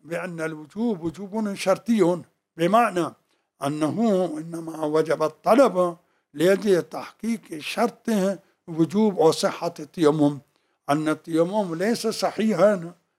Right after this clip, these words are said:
إلا إذا كان هناك فحص، وإذا لم يتحقق الفحص بل وتحقق التيمم كان التيمم فاقداً للشرط، على غرار الصلاة فاقداً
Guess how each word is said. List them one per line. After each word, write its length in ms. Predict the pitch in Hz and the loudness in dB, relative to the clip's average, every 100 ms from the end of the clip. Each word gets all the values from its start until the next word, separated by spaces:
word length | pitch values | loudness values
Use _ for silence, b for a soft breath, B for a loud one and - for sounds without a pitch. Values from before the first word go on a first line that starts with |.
| _ 175 | _ 0
إلا 480 | 180 185 165 147 | 2 2 2 0
إذا 260 | 160 156 151 | -4 -4 -4
كان 340 | - 208 202 | -4 -4 -4
هناك 560 | 170 131 165 160 147 208 | -4 -10 -10 -12 -10 -14
فحص، 440 | - 226 220 - 151 147 - _ _ _ - | 0 0 0 -4 -10 -10 -14 _ _ _ 2
وإذا 500 | 160 170 160 165 160 | 4 4 2 2 2
لم 280 | 185 262 226 | 4 4 4
يتحقق 640 | 185 185 139 165 - 156 - | 0 -2 -8 -8 -8 -16 -12
الفحص 600 | 160 147 175 151 131 - 135 _ _ _ _ | -12 -2 0 0 -2 -10 -18 _ _ _ _
بل 520 | 156 180 226 233 214 - _ _ _ | -4 0 2 2 0 -6 _ _ _
وتحقق 1040 | 151 170 165 143 123 165 - 160 143 160 | 2 2 2 -8 -6 -6 -4 -8 -6 -6
التيمم 800 | 147 - 160 151 202 233 202 202 175 _ _ _ | -6 -8 -6 -6 -2 -4 -4 -8 -12 _ _ _
كان 300 | 156 165 156 | 4 4 4
التيمم 720 | 156 156 160 165 165 175 254 | -2 0 2 2 0 -2 -2
فاقداً 920 | 247 196 226 220 220 226 214 160 170 - _ _ | 2 4 4 2 2 2 2 -2 -6 -12 _ _
للشرط، 720 | 185 175 - 190 180 165 151 143 b b _ | 0 0 0 0 0 -4 -4 -6 b b _
على 260 | 165 170 165 | 4 6 6
غرار 560 | 147 151 185 220 185 160 | 4 -2 2 4 4 -2
الصلاة 480 | - 160 185 190 | -8 -2 2 2
فاقداً 800 | 147 175 190 190 208 226 202 208 | 0 0 -2 0 4 6 6 2